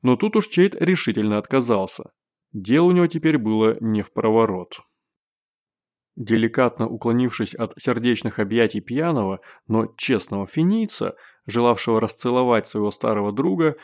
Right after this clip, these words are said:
не весть какими судьбами объявившегося на станции Дубоп,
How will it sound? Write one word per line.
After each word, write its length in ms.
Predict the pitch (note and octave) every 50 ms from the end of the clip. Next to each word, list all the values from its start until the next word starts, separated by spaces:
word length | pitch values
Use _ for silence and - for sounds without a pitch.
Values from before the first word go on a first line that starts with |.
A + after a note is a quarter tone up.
| - - _ _
не 140 | B2 A#2+ B2
весть 160 | C3 B2 -
какими 320 | - - - C3 B2 A#2
судьбами 520 | G#2+ - - A#2+ G#2+ G#2 A#2 A#2 A2+ A2 A2+
объявившегося 720 | A2 G#2+ G#2 A2 A2+ B2+ C#3 C3 - B2+ A2+ - - A2+
на 100 | G#2+ G2
станции 460 | - - A#2 A#2 A2 - - - G#2+
Дубоп, 540 | G2+ G2 G#2 G#2 F#2+ G2+ C3+ E3 - -